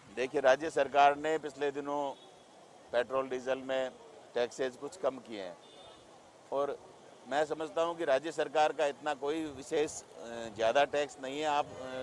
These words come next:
देखिए, डीजल और पेट्रोल पर पच्चीस रुपये से लेकर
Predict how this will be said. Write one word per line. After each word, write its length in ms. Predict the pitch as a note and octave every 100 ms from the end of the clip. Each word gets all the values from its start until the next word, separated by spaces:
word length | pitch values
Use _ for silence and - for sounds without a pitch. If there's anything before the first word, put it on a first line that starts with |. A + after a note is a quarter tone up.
| A#2+
देखिए, 360 | C3 C#3+ D#3 E3
डीजल 420 | B2+ C3 D3 D3+
और 180 | D3 C#3+
पेट्रोल 440 | B2 B2 C3+ C#3+
पर 280 | C3+ D#3+ D#3 - - - - -
पच्चीस 400 | C#3 - F3 D#3+
रुपये 300 | D3+ C#3+ D3+
से 160 | D#3 D3
लेकर 460 | C3+ C3 D#3 D3+